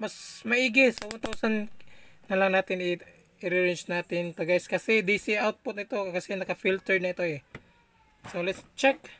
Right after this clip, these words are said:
Ayan talaga, guys. Oh, wala siyang reading. Kahit isa-set natin siya sa two hundred fifty. Ayan, kita nyo na. So, ito yung dahilan kung bakit, oh, walang reading o walang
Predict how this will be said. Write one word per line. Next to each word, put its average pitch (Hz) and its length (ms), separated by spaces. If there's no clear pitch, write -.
Ayan 214 160
talaga, 220 240
guys. 226 160
Oh, 226 240
wala 214 160
siyang 202 240
reading. 202 320
Kahit 202 240
isa-set 196 320
natin 208 240
siya 196 80
sa 185 160
two 190 80
hundred 190 320
fifty. - 480
Ayan, 190 240
kita 190 240
nyo 196 160
na. 214 140
So, 185 260
ito 220 160
yung 220 160
dahilan 208 300
kung 190 180
bakit, 190 320
oh, 175 160
walang 185 160
reading 196 480
o 156 400
walang 185 640